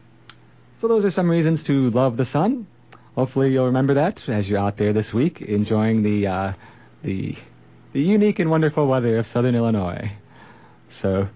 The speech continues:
hopefully you've been, uh, been a fan of this show. Uh, hopefully you've learned as much as I have, had as much fun as I have. Uh,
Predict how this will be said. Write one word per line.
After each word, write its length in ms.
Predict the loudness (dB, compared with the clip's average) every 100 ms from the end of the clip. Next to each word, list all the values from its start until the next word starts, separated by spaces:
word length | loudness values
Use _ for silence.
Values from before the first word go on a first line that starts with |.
| -2
hopefully 360 | -2 2 2 0
you've 400 | -2 -10 -12 -4
been, 320 | -2 -2 -4 -10 -20 -10
uh, 320 | -8 -6 -10 -16 -20 -20 -20 -14 -2
been 120 | -2
a 40 |
fan 280 | 0 0 2
of 100 | 0
this 160 | -2 -2
show. 300 | 0 0 0
Uh, 320 | -2 -4 -4
hopefully 480 | -6 -6 -4 0 0
you've 140 | 0
learned 300 | 2 2 2
as 100 | 0
much 200 | -2 -2
as 80 | 0
I 160 | 0
have, 260 | 0 0 -2 -6 -20 -20 -20 -20 -20 -16 -4
had 140 | -2
as 100 | 0
much 160 | -2 -2
fun 140 | -2 0
as 100 | 0
I 160 | 0
have. 260 | 0 0 -4 -10 -20 -20 -20 -20 -20 -20 -20 -20 -18
Uh, 220 | -16